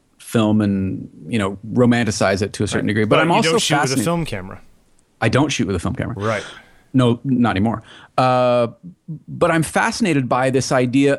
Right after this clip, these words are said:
Speaker 1: of, of recording light onto a sensor.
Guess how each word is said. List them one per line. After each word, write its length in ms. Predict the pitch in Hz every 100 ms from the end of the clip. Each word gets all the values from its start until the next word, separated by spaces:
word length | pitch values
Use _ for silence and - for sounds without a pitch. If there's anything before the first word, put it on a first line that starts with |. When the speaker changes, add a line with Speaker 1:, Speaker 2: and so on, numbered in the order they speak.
| -
Speaker 1:
of, 420 | 123 120 110 - -
of 260 | 123 107 120
recording 840 | 117 - 143 143 131 123 113 113 _ _ _ _ _ _ -
light 680 | 131 127 123 123 120 123 -
onto 260 | 110 104 101
a 60 |
sensor. 500 | - 101 98 - -